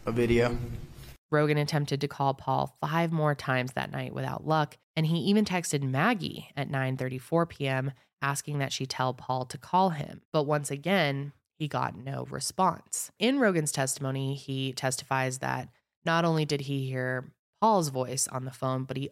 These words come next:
Speaker 2: also heard Maggie and Alec in the background. Even though he couldn't be one hundred percent certain at first that he heard Alec in the background, he later confirms that he did hear him after the infamous kennel video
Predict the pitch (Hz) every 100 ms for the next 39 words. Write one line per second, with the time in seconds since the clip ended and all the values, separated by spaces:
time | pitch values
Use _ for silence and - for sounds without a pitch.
0 | - 185 226 196 165 - 135 131 135 -
1 | _ _ - 143 147 156 156 156 165 -
2 | - 165 233 233 226 - 214 151 - -
3 | - _ _ _ 139 131 131 139 151 -
4 | - - - - _ - 202 214 214 202
5 | 185 175 175 175 175 165 156 - 156 151
6 | - 156 143 147 - 147 143 135 - -
7 | 214 202 202 - 147 147 147 135 139 135
8 | 135 131 127 135 131 127 123 139 131 127
9 | 170 165 160 165 185 214 - 190 226 220
10 | 208 190 - 208 175 - 185 180 156 143
11 | 135 135 - - - _ - 139 135 143
12 | 139 135 - 139 147 151 147 - - -
13 | 135 131 131 127 131 131 110 135